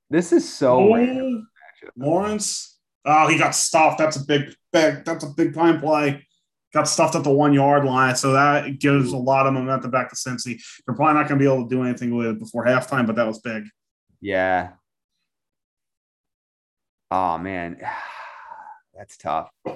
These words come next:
Speaker 1: That's tough. I mean, you're able to see it in real time. I don't know what kind of play they ran. Was it just, like, a run up
Speaker 2: It was
Speaker 1: the middle?
Speaker 2: another, it looked like it was gonna be, like, a pitch to Robinson potentially. Instead, he gets it, gets,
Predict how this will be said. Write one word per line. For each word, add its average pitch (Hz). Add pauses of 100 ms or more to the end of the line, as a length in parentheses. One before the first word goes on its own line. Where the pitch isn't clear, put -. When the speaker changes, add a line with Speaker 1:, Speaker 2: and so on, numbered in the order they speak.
(640)
Speaker 1:
That's -
tough. 92 (180)
I 107
mean, 113
you're 127
able 120
to 107
see 113
it 110
in 101
real 104
time. 117
I 104
don't 107
know 104
what 101
kind 101
of 87
play 98
they 113
ran. 117
Was 104
it 107
just, 107 (100)
like, 110
a 98
run 98
up 107
Speaker 2:
It 175
was 180
Speaker 1:
the 185
middle? 190
Speaker 2:
another, 185
it 156
looked 160
like 156
it 160
was 143
gonna 151
be, 151
like, 139
a -
pitch 143
to 131 (100)
Robinson 131
potentially. 139 (240)
Instead, 123 (400)
he 151
gets 139
it, 131
gets, -